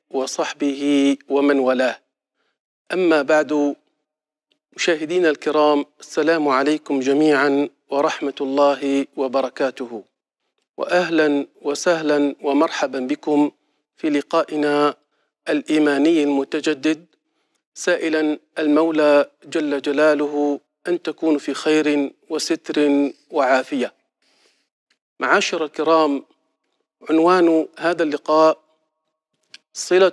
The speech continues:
الرحم في رمضان. أيها الإخوة الكرام، لنا وقفة صغيرة مع عنواننا لهذا اللقاء،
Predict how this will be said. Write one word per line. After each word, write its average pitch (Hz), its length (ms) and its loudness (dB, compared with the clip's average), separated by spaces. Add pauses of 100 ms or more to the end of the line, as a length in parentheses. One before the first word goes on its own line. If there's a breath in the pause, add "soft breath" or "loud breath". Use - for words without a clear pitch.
الرحم 156 840 2 (260)
في 170 200 -4
رمضان. 135 500 0 (920)
أيها 190 240 2
الإخوة 180 360 -6
الكرام، 160 600 0 (680)
لنا 180 260 2
وقفة 165 680 -2 (120)
صغيرة 160 880 -2 (760)
مع 151 520 2 (240)
عنواننا 156 800 4
لهذا 156 420 -2
اللقاء، 135 380 -4